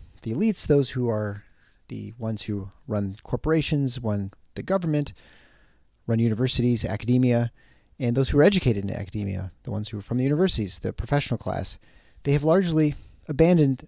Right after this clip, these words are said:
the values that, you know, once used to represent, I suppose, the Democratic Party. This happens all the time in the United States where you see various philosophies or part-, political parties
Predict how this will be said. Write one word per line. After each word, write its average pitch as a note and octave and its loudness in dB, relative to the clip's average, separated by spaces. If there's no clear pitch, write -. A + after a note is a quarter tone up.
the A#2+ 2
values B2+ 6
that, A#2 2
you B3+ -4
know, A3 0
once C#3+ 2
used C3+ 0
to A2+ 4
represent, A2 2
I G2+ 2
suppose, G2+ -2
the - -10
Democratic G2 -4
Party. C3 2
This B3 0
happens G#3+ 4
all C#3+ 8
the B2 6
time A#2+ 0
in A#2+ -2
the A2+ 0
United A2+ 0
States B2 2
where A#2+ 0
you A2 -2
see A#2 -4
various A#2+ 4
philosophies C3 0
or G2+ -2
part-, C#3+ 0
political D#3 2
parties A2 2